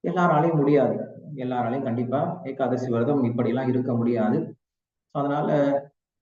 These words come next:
உடம்பு சரியில்லாதவங்க, வயதானவர்கள் என்ன பண்ணலாம்? குழந்தைகள்லாம் வந்து இதற்கு விலக்கு இருக்கு. முடிஞ்சா என்ன பண்ணலாம்? நம்ம ஏகாதசி விரதத்தை இத மாதிரி கடைபிடிக்கிறது ரொம்ப நல்லது. எல்லா ஏகாதசியும் கடைபிடிச்சா நல்லதுதான்.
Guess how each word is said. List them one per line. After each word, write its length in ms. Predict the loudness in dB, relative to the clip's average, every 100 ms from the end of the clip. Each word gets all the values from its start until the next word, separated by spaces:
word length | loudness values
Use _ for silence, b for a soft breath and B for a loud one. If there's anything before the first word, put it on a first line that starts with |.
| _ -10
உடம்பு 320 | -4 0 0
சரியில்லாதவங்க, 920 | 0 2 2 2 2 0 0 -2 -2 -6
வயதானவர்கள் 580 | -2 0 0 0 0 0
என்ன 180 | -2 -2
பண்ணலாம்? 280 | -2 -4 -2
குழந்தைகள்லாம் 520 | 0 0 0 -2 0
வந்து 480 | 0 2 2 0 -8 _
இதற்கு 340 | -12 -10 -6 0
விலக்கு 320 | 0 0 -2
இருக்கு. 400 | -4 -6 -10 -12 _ _ -12 -2
முடிஞ்சா 360 | 2 4 4 4
என்ன 180 | 2 0
பண்ணலாம்? 300 | 0 0 2
நம்ம 500 | 4 4 4 0 -4 -14 _ _ _ _ _ _ _ _ _ _ 2
ஏகாதசி 380 | 4 4 4 4
விரதத்தை 380 | 4 4 2 2 2 2 -4 -8
இத 180 | -2 0
மாதிரி 220 | 2 2 2
கடைபிடிக்கிறது 500 | 2 2 0 0 0
ரொம்ப 220 | 0 0
நல்லது. 320 | 0 2 2 0 -2 -14 _ _ _ _ _ _ _ _
எல்லா 280 | -6 0 2
ஏகாதசியும் 560 | 2 2 2 2 0 0
கடைபிடிச்சா 460 | 0 0 0 -2
நல்லதுதான். 520 | -2 -4 -4 -4 -6